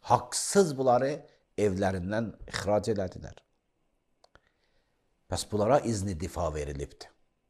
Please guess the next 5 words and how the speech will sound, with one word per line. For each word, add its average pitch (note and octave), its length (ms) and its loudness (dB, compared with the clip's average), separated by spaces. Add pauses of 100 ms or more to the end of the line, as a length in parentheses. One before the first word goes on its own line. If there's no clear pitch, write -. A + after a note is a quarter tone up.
(380)
Çün B2 200 -6
haqsız A#2 680 -4
zülm A2+ 280 -2
olunubdu. - 580 -12 (3000)
Quran A#2+ 420 2